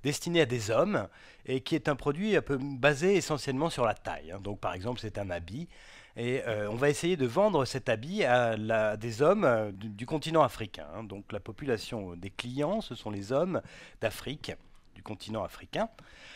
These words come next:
Et alors, bon, euh, ce qu'on a envie de savoir, euh, du coup, avant de, de commercialiser ce produit, avant de le fabriquer,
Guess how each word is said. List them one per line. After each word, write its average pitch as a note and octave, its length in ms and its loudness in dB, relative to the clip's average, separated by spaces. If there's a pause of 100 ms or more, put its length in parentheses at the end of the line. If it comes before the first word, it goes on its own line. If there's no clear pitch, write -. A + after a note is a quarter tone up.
(140)
Et - 40 -2
alors, D#3 200 8
bon, C#3+ 240 2 (360)
euh, C3 120 -8 (380)
ce - 120 -6
qu'on G#3 160 2
a G#3+ 60 12
envie D#3+ 240 6
de - 60 -10
savoir, D3+ 540 4
euh, G#2+ 80 -2
du G#2 200 -10
coup, A3+ 240 4
avant B2+ 220 6
de, A2+ 160 -2
de G2 200 -6
commercialiser A2 720 -4
ce - 60 -10
produit, B2 260 -4
avant G#2+ 220 0
de G2 80 -6
le F2 80 -10
fabriquer, G#2+ 600 -4